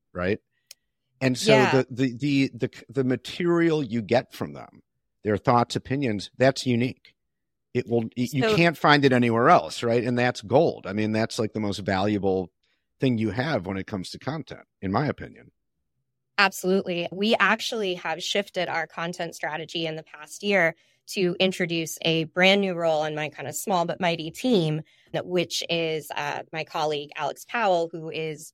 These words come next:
Speaker 2: a genius. I'm so lucky to work with her every day, but she is our director of client cultural insights. And it's
Speaker 1: Hmm.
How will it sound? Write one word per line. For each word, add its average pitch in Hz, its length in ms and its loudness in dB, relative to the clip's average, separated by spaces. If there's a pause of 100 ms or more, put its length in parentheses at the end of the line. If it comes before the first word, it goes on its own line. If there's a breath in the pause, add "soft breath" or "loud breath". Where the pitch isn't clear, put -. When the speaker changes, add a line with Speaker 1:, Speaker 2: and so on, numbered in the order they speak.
(120)
Speaker 2:
a 214 80 0
genius. 180 640 0
I'm 165 240 -4
so 196 240 0
lucky 170 380 -2
to - 120 -12
work 156 220 -4
with 170 140 -14
her 160 200 0
every 160 240 -4
day, 156 360 -2 (260 soft breath)
but - 120 0
she 208 220 0
is 196 160 2
our 160 280 0
director 156 500 -2
of 151 80 -8
client 160 380 -2
cultural 151 520 -6
insights. - 560 -10
And 175 100 0
it's 165 200 -4
Speaker 1:
Hmm. - 40 -14